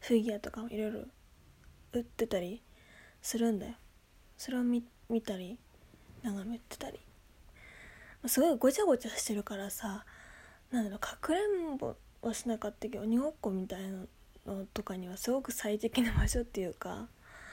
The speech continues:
ごちゃごちゃしてるから、なんか楽しいんだよね。うん。なんか、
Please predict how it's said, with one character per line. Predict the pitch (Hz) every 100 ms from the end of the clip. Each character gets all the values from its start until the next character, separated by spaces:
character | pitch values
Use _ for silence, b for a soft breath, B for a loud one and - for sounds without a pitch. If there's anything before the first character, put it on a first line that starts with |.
| B B -
ご | 285
ち | 311
ゃ | 330
ご | 208
ち | -
ゃ | 180
し | -
て | 202
る | 202
か | - 170
ら、 | 185 196 - B B B B -
な | 269
ん | 294
か | 220
楽 | - 247 277
し | -
い | 381
ん | 285
だ | 190
よ | 185
ね。 | 196 208 - - - -
う | 202
ん。 | 202 190 208 - - - - - - - -
な | 233
ん | 214
か、 | -